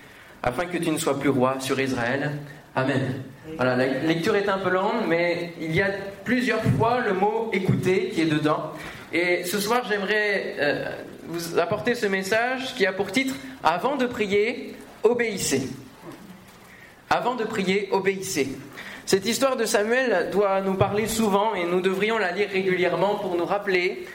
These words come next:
que, euh, l'obéissance est un élément important, fondamental de notre vie chrétienne. C'est une des bases. C'est un mot que nous n'aimons pas, mais rappelons-nous que c'est par désobéissance que le péché est venu dans le monde.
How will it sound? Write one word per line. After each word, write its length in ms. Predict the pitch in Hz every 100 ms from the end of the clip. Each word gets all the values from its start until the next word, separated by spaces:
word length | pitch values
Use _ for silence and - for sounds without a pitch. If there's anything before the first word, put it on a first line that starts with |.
| - - -
que, 380 | 170 175 190 - -
euh, 240 | 147 143
l'obéissance 920 | 160 190 190 208 180 196 196 208 - -
est 200 | 165 175
un 100 | 175
élément 500 | 170 170 175 190 - - - -
important, 540 | 175 170 - 135 - - - - - - - - - - - - -
fondamental 800 | - 220 220 208 208 214 220 -
de 60 | 180
notre 400 | 180 175 - 180
vie 200 | 180 190
chrétienne. 600 | 185 180 170 165 - 123 - - - -
C'est 300 | - 180 180
une 120 | 208
des 120 | 190
bases. 580 | 180 196 165 - 147 - - - - - - - - - - - - - - - -
C'est 440 | - - - 185 190
un 120 | 185
mot 220 | 214 254
que 100 | 254
nous 120 | 220
n'aimons 320 | 196 180 175
pas, 440 | 170 170 190 254 247
mais 140 | 160
rappelons-nous 720 | 160 180 180 175 175 202 262 262 - - - - -
que 120 | - 160
c'est 180 | 170
par 180 | 165 160
désobéissance 800 | 175 165 151 147 143 175 208 233
que 80 | 156
le 120 | 143
péché 260 | 139 135 165
est 60 |
venu 200 | 139 143
dans 120 | 143
le 80 | 135
monde. 200 | 117 101